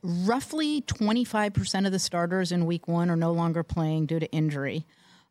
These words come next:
Uh, last weekend, seven backup quarterbacks led their team to victory.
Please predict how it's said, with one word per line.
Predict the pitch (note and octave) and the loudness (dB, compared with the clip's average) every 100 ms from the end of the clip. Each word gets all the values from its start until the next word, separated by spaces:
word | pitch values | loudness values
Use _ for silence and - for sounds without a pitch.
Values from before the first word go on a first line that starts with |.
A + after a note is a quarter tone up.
| - | -2
Uh, | E3 E3 | 0 2
last | F3+ G#3 B3+ - | 2 2 0 -2
weekend, | G#3 A3 G#3 F#3+ G3 - | -2 0 0 2 0 -2
seven | - - - A#3 A#3 C#4 C#4 C4 - _ | -2 0 2 0 2 2 2 -2 -6 _
backup | D3 F#3+ F3+ G3+ G3 - | -4 0 2 2 -2 -2
quarterbacks | - G3 F3+ E3 D3 C#3 C#3 - E3+ | -2 2 2 0 0 0 -2 -4 -2
led | F3+ F3+ | 0 2
their | F3 E3+ | 2 0
team | - F#3 E3+ | 2 4 4
to | E3 | 2
victory. | D#3 G3 G3 E3 | 2 0 0 -2